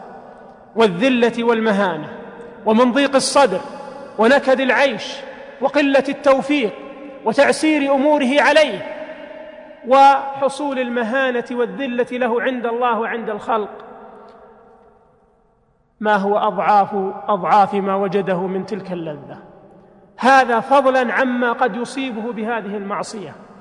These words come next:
في هذه الدنيا من العار والفضيحة أو العقوبات الدنيوية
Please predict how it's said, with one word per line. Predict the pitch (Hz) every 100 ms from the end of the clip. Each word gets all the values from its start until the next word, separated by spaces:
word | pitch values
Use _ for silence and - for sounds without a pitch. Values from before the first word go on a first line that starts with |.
| - - - _ _ _ _
في | - 277
هذه | 285 247 226
الدنيا | 196 196 190 165 143 - - - - -
من | 208 220
العار | 214 175 220 202 - - - - - - - -
والفضيحة | 220 - 226 226 214 - - - - - - - - - -
أو | 262 320 285 - - - - - - 240
العقوبات | 247 214 277 254 269 269 269
الدنيوية | 196 247 262 269 285 254 185